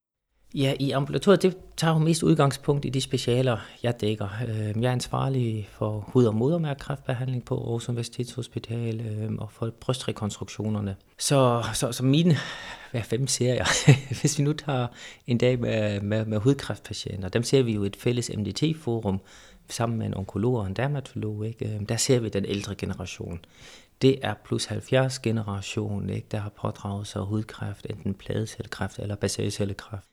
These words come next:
Det er, og der er også mange medicinske lidelser, ikke? Der er også lige en pacemaker, man skal tage stilling til, ikke? Og der er også noget A K behandling. Så det er ikke bare kun det kirurgiske, men der skal man altså også kunne bide lidt over det medicinske og lige vide, hvordan bridger jeg, hvordan er det lige med pacemakeren, ikke? Skal der en magnet på eller ikke?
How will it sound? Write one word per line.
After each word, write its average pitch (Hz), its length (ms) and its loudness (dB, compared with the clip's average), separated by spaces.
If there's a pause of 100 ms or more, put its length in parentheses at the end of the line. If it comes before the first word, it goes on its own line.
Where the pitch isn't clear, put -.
(420)
Det 135 140 4
er, 110 220 0
og - 180 -6
der 139 60 4
er 135 60 6
også 120 300 2
mange 113 180 2
medicinske 104 600 0
lidelser, 107 500 -2
ikke? 104 140 -6
Der 120 80 2
er 117 80 2
også 104 240 -4
lige 107 100 0
en 101 80 -2
pacemaker, 101 560 -2
man 98 140 -4
skal - 160 -10
tage 101 200 -8
stilling 95 440 -4
til, 98 180 -6
ikke? 104 240 -2
Og 110 100 -2
der 110 80 -2
er 107 40 -2
også 107 220 -4
noget 101 140 -4
A 95 40 -6
K 98 260 -4
behandling. 95 400 -6
Så 104 140 -4
det 110 100 -2
er 123 40 2
ikke 139 200 -4 (280)
bare 117 300 0
kun 123 180 0
det 104 160 -2
kirurgiske, 143 640 -2
men 110 140 -4
der 120 60 -4
skal - 160 -6
man 127 100 -2
altså 117 180 -4
også 123 140 -4
kunne 127 180 -6
bide 123 260 0
lidt 127 160 0
over 113 200 -2
det 110 120 -2
medicinske 113 680 -4
og 101 200 -6
lige 117 280 -4
vide, 117 240 0
hvordan 113 260 -4 (100)
bridger 113 400 -4
jeg, 107 220 -6 (540)
hvordan 113 280 0
er 107 140 -2
det 110 140 -4
lige 107 140 0
med 107 120 -2
pacemakeren, 107 800 -4
ikke? 110 140 -6
Skal - 160 -8
der 117 60 -6
en 113 100 -2
magnet 107 440 -2
på 110 160 -6
eller 110 180 -4
ikke? 104 260 -6